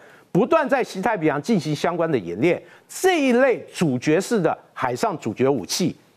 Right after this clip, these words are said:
那对于台海作战环境的话，也是很好用的武器。因此，像这一类的这个主角性的武器，那必定也是未来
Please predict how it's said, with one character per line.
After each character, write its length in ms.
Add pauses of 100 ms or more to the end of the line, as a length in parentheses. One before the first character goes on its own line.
那 200 (220)
对 140
于 120
台 300
海 180
作 180
战 160
环 220
境 220
的 120
话， 240 (180)
也 140
是 160
很 200
好 160
用 180
的 80
武 100
器。 240 (220)
因 160
此， 180
像 220
这 120
一 100
类 180
的 160 (300)
这 100
个 100 (240)
主 320
角 220
性 180
的 80
武 200
器， 260 (160)
那 100
必 280
定 180
也 160
是 140
未 180
来 260